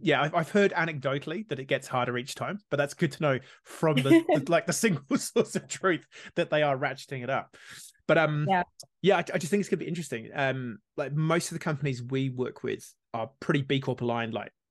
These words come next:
Speaker 1: a-, and they can get to eighty. It's gonna, I, I just think it's gonna be interesting. I think there's gonna be some people who might just go, you know, "Look, I, I, I'm just not interested in that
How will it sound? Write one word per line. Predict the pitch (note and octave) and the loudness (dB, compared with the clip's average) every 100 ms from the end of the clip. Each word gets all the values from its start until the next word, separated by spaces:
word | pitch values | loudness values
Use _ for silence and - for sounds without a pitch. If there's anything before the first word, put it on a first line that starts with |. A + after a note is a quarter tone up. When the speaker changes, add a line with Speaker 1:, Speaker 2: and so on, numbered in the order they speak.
| _ - | _ -8
Speaker 1:
a-, | B2+ | -2
and | C#3+ | 0
they | C3+ | 0
can | C3+ C3+ | 0 -2
get | C#3 - | -2 -4
to | - - | -6 -6
eighty. | C3+ C3 G#3 - _ _ _ _ _ _ _ - _ _ _ _ _ - | -4 -4 -6 -8 _ _ _ _ _ _ _ -20 _ _ _ _ _ -6
It's | F#3+ | -2
gonna, | - F#3+ | -2 0
I, | F3 F3+ | 0 0
I | |
just | D#3 | 0
think | F#3+ | 0
it's | F3 | 0
gonna | C#3+ | -2
be | C#3+ | -4
interesting. | D3 C3+ B2 - - | -4 -6 -10 -12 -12
I | C3+ | -6
think | D#3 C#3+ | -4 -2
there's | C#3 | -2
gonna | C#3+ C3+ | -2 0
be | C3+ | -2
some | - C#3+ C#3 | -2 0 0
people | C3+ C#3+ C3 | -2 -2 -4
who | A#2 B2 | -6 -6
might | B2+ - | -6 -8
just | - C3+ | -10 -10
go, | A#2+ A2+ A2 - _ _ - - _ _ _ | -6 -4 -6 -10 _ _ -20 -20 _ _ _
you | C3+ | -4
know, | B2 B2+ | -4 -2
"Look, | C#3 - D#3 | -4 -4 -4
I, | |
I, | C#3+ D3+ - _ _ _ | -2 -2 -6 _ _ _
I'm | C#3+ D3 | -4 -2
just | D#3 | 0
not | D#3+ | 2
interested | D#3 F3+ D3 B2 | 2 2 -4 -4
in | A#2 | -6
that | G#2+ G2+ | -8 -10